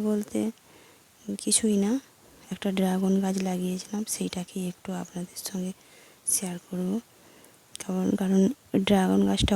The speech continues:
অবহেলায় মানুষ হয়েছে, তো অবহেলা আমার জন্যই হয়েছে অবশ্য। ওর পরিচর্যা করার মতো আমার সময় হয়ে ওঠে না, তাই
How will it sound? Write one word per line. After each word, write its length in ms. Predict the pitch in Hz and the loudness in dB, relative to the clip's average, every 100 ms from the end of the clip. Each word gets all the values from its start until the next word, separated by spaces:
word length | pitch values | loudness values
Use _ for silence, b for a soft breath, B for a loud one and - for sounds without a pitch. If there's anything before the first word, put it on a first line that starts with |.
| 185 | 4
অবহেলায় 400 | 190 190 190 190 185 | 4 2 2 2 2
মানুষ 200 | 196 196 | 2 0
হয়েছে, 240 | - - 220 | -4 -4 -4
তো 60 | - - B B B B B - | -6 -14 B B B B B -6
অবহেলা 380 | 190 190 196 202 - 220 | -2 2 2 2 0 2
আমার 200 | 208 196 196 | 4 4 2
জন্যই 280 | 202 208 220 | 2 2 2
হয়েছে 280 | 196 190 - 196 | 0 -2 -4 -4
অবশ্য। 280 | 185 190 - 196 208 B B B B B B B - | -2 -2 -2 -2 -4 B B B B B B B -6
ওর 140 | 196 196 - | -2 -2 0
পরিচর্যা 560 | 190 190 196 185 196 190 | -2 0 0 0 -4 -4
করার 240 | 190 185 185 190 | -2 0 0 0
মতো 240 | 190 196 190 185 | 0 -2 0 2
আমার 220 | 185 185 196 B B B B | 2 0 -2 B B B B
সময় 320 | - 185 185 185 196 | 2 4 4 4 4
হয়ে 160 | 185 185 | 4 2
ওঠে 180 | 185 196 185 | 2 2 0
না, 60 | 208 B B B - | -2 B B B -8
তাই 280 | 190 185 | -2 0